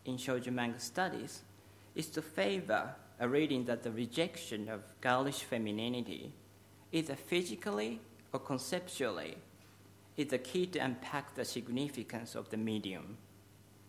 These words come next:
As a result, the more typical aspect of shoujo manga have yet to receive adequate attention.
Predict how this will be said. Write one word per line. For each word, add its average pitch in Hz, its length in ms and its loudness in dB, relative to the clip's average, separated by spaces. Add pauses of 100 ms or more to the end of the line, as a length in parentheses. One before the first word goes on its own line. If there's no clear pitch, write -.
(380)
As 202 180 2
a 214 100 4
result, 156 640 4 (560)
the 165 80 4
more 202 220 4
typical 170 480 0
aspect - 480 0
of 104 100 -2
shoujo 113 340 -4
manga 143 520 0 (640)
have 175 180 0
yet 196 320 2
to 151 80 -4
receive 117 580 -2
adequate 120 580 -2 (160)
attention. 117 640 -8